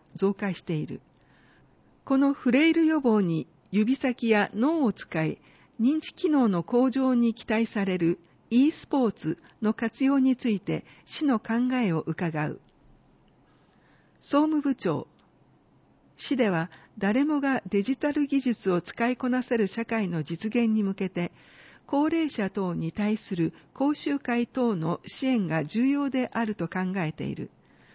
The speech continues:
商工感謝祭でスマホ使い方相談会を実施した。また、民間企業と連携し、スマホ教室の開催に向け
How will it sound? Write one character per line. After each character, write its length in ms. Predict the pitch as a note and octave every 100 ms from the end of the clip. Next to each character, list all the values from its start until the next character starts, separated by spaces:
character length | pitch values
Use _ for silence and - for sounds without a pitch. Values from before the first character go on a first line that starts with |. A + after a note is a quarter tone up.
| _ _ - _ _ _ _
商 320 | - - C#4+
工 280 | D4+ D4+ D4
感 260 | - C4+ C#4
謝 200 | - C4
祭 240 | G#3+ E3+
で 200 | D#3 E3 - - _
ス 220 | - -
マ 140 | A#3 C#4
ホ 200 | C#4 A#3
使 300 | - - C4
い 60 |
方 340 | C4 B3+ - A#3+
相 260 | - C4
談 240 | C4 B3+ A3+
会 260 | F3+ D#3
を 160 | D3+ D#3
実 260 | - F3 -
施 180 | -
し 100 | E3
た。 180 | - C#3 - _ _ _ - - -
ま 120 | G#3+
た、 220 | G#3 G#3 - -
民 200 | G#3 C#4+
間 260 | - D4 D#4
企 200 | - C#4
業 200 | A#3+ G3+
と 160 | F3+
連 220 | F3 F3+ F3+
携 200 | F3 F3
し、 300 | - D#3+ D#3+ - - -
ス 200 | - A3+
マ 140 | B3+
ホ 180 | C#4+ C#4+
教 320 | - D4+ C4+
室 220 | A3+ - E3+
の 140 | E3
開 220 | - G#3+
催 300 | A#3+ B3 A3+
に 180 | G#3+ G#3
向 140 | G3
け 240 | G3 F#3